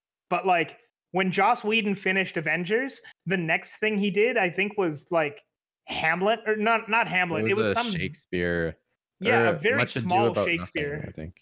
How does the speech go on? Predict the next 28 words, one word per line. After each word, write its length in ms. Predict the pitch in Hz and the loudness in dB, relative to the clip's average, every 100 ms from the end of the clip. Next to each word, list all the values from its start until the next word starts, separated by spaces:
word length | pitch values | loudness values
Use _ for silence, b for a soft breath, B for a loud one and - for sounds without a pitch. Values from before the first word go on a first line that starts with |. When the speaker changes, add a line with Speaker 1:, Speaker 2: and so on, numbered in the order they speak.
| - | -12
Speaker 2:
Yeah. 260 | - 90 - | -4 -2 -2
Speaker 1:
Yeah, 280 | 240 214 156 | -2 -2 -4
Much 220 | 180 220 | -4 -4
Ado 180 | 226 240 | -6 -4
About 220 | 226 214 196 | -2 -2 0
Nothing, 320 | 196 202 190 | -2 -2 -2
which 160 | 185 | -2
is 140 | 185 - | -4 -4
fairly 320 | 233 269 254 | 0 0 0
short, 380 | 180 208 220 214 - B _ - | 0 4 4 2 -6 B _ -4
and, 160 | 196 196 | 0 2
like, 320 | 185 170 - _ _ _ - | 2 2 -4 _ _ _ -6
he 100 | 196 | 0
just 300 | 214 165 151 | 0 -2 0
did 140 | 190 | 2
it 100 | 208 | 2
with 160 | 196 196 | 0 0
some 160 | 202 | -2
friends, 680 | 185 165 175 190 196 - - _ _ | 0 0 2 2 0 -4 -12 _ _
which, 220 | 202 202 | 0 2
like, 260 | 214 196 - - | 2 0 -2 -6
that's 200 | 202 269 | -2 0
what 80 | 285 | 2
I 100 | 247 | 2
wanna 220 | 254 247 | 2 0
see 200 | - 240 | 0 -2
Nolan 340 | 202 202 185 160 | 0 0 0 -2
do. 300 | 139 117 | -4 -6